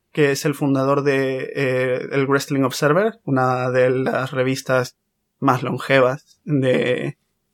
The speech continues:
del mundo del wrestling, ¿vale? Él es una,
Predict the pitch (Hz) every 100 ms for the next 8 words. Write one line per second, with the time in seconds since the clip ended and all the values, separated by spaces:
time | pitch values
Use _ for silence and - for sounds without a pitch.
0 | _ 139 127 123 127 131 131 127 127 147
1 | 190 214 196 131 185 269 _ _ _ _
2 | - 127 127 127 - 135 131 127 123 123
3 | 120 117